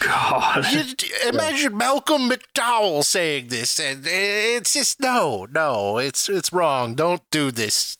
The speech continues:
Speaker 2: Don't, don't watch this. Don't make this. I-, if you're considering a movie that involves a, uh, a stately British actor, uh, saying something about avocados on hamburgers, just let's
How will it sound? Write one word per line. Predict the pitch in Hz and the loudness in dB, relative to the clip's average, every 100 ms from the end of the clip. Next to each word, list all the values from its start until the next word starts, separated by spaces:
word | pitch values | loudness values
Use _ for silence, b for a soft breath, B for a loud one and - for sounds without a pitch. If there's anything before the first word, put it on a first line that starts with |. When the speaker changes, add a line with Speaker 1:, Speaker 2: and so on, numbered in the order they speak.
| - | -4
Speaker 2:
Don't, | 156 196 160 | -2 -2 -2
don't | 151 214 | 0 2
watch | 208 170 170 - | 4 2 0 0
this. | 147 151 - - - _ | 2 2 0 -2 -8 _
Don't | 165 262 | -2 0
make | 170 202 226 | 0 0 -2
this. | - 107 - - B B B B B | -6 -2 -2 -4 B B B B B
I-, | 160 - | -8 -2
if | 170 - | -2 0
you're | 190 | 0
considering | - 160 - 269 247 | 0 0 0 2 2
a | 165 | 2
movie | 165 160 151 | 2 4 2
that | 147 | 2
involves | 139 135 156 147 135 135 | 0 2 4 4 2 0
a, | 131 123 120 | 0 0 0
uh, | 117 113 113 110 | 0 -2 -4 -4
a | 127 | -2
stately | 123 - 185 202 208 160 | 0 0 0 -2 0 -2
British | 143 156 170 139 | 0 0 2 2
actor, | 160 160 - 151 131 127 | 2 0 -2 -2 0 0
uh, | 131 123 120 | 0 0 0
saying | - - 170 151 123 110 B B B B B - | 0 0 0 0 -2 -8 B B B B B -4
something | - 185 185 151 | 0 0 0 0
about | 143 139 | 2 2
avocados | 143 170 147 - 160 165 143 131 127 | 2 0 -2 -2 -2 2 2 2 -2
on | |
hamburgers, | 117 156 165 123 117 117 - | 0 0 2 0 0 0 2
just | 220 - - | 2 0 0
let's | 214 202 - - | 2 2 0 -2